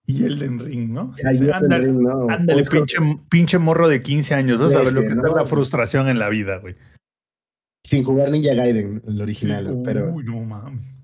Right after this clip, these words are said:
Speaker 2: entonces, para nosotros que ya estamos acostumbrados a jugar videojuegos desde hace mucho tiempo,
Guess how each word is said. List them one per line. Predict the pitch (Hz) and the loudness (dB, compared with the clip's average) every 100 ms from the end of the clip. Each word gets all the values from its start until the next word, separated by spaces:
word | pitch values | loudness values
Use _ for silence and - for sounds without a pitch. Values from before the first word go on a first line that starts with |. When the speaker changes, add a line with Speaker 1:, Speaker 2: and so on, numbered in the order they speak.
| _ | _
Speaker 2:
entonces, | 143 131 139 139 127 113 - _ _ _ - | -2 0 2 0 0 -4 -6 _ _ _ -4
para | 147 139 | 0 0
nosotros | 147 139 165 226 202 | 0 -2 -2 -4 0
que | 175 | -2
ya | 165 | -2
estamos | - 175 165 | -2 -2 -2
acostumbrados | 170 135 127 120 120 147 123 117 - | -4 -4 -2 2 2 2 2 0 -6
a | 104 101 | -10 -6
jugar | - 98 113 | -4 -2 0
videojuegos | 143 151 131 127 123 123 | 0 0 0 0 2 2
desde | 107 117 | 0 0
hace | 120 | 0
mucho | 131 131 156 | -2 -2 -4
tiempo, | 135 127 180 | -2 -2 -2